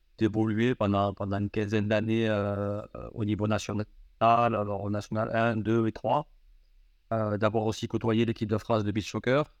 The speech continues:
euh, entre autres. Et puis, et puis en,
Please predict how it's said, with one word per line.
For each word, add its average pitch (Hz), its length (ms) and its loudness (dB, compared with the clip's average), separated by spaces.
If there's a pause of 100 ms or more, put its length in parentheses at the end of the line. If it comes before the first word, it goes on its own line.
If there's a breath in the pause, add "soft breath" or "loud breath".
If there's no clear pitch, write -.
(880)
euh, 101 520 0
entre 101 300 0
autres. 143 280 2 (560)
Et 107 120 -4
puis, 117 560 0
et 107 60 0
puis - 200 -4
en, 117 140 -2